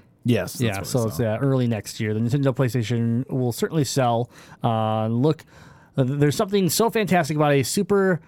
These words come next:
Speaker 2: uh, or a classic Super Nintendo controller that instead of Nintendo, it says PlayStation on it, which is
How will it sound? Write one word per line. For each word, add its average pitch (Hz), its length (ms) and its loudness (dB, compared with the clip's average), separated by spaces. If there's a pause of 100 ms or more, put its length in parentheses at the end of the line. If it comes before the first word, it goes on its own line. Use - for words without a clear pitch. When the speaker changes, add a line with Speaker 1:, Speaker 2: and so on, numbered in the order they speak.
(580)
Speaker 2:
uh, 165 120 2
or 180 200 2
a 170 180 2
classic 180 480 -2
Super 185 220 0
Nintendo 156 320 2
controller 131 380 2
that 127 200 0
instead 143 340 0
of 139 300 2 (140)
Nintendo, 127 760 2 (400)
it 127 140 -2
says 120 200 0
PlayStation 110 640 -4
on 92 140 -4
it, - 120 -8
which 123 180 -2
is 117 100 0